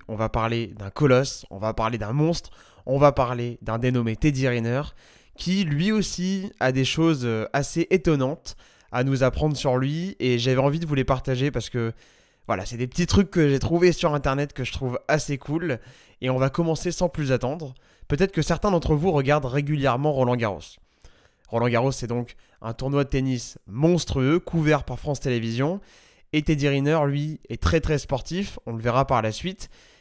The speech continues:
et il aime beaucoup le tennis. Et à un moment, le présentateur Laurent Luyat, que vous connaissez sûrement, a invité Teddy Riner sur le plateau, et ça arrive régulièrement, il y va souvent. Il était invité sur le plateau, Teddy Riner,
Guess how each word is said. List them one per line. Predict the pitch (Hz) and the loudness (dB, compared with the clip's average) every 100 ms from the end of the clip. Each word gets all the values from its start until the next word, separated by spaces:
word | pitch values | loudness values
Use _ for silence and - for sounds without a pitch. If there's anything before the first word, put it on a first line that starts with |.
| - - | -10 0
et | 127 | 4
il | 165 | 4
aime | 175 | 4
beaucoup | 151 196 | 2 0
le | 175 | 2
tennis. | 156 120 98 - - _ _ _ - | 2 2 -6 -14 -20 _ _ _ -2
Et | |
à | 117 | 0
un | |
moment, | 117 123 170 | 0 4 4
le | 185 | 4
présentateur | 127 160 160 156 147 135 151 131 | 2 2 2 2 0 2 2 4
Laurent | 143 156 156 | 6 6 6
Luyat, | 143 135 131 131 - _ _ _ | 4 2 2 0 -10 _ _ _
que | 120 | -8
vous | 107 | -6
connaissez | 107 123 117 - 120 | -2 0 0 -2 -6
sûrement, | - 117 123 156 214 - - _ _ _ 127 | -4 -4 0 0 0 -8 -20 _ _ _ 4
a | |
invité | 147 175 190 202 | 6 6 6 2
Teddy | 190 147 135 | 2 2 2
Riner | 131 147 151 | 2 0 0
sur | 131 | -2
le | 117 | 0
plateau, | 120 113 156 185 | 0 2 4 6
et | 170 123 | 4 2
ça | - 117 | 0 0
arrive | 135 127 | 0 0
régulièrement, | 120 117 107 123 180 | -2 0 0 0 0
il | 135 | 0
y | |
va | 110 | -2
souvent. | 110 127 131 185 - _ _ _ - - - | -2 -2 0 -2 -6 _ _ _ -20 -8 2
Il | 151 | 4
était | 196 | 6
invité | 220 196 226 | 6 6 4
sur | 180 | 4
le | 147 | 4
plateau, | 139 135 180 | 4 4 2
Teddy | 156 123 | 2 -2
Riner, | 107 113 147 | 0 0 0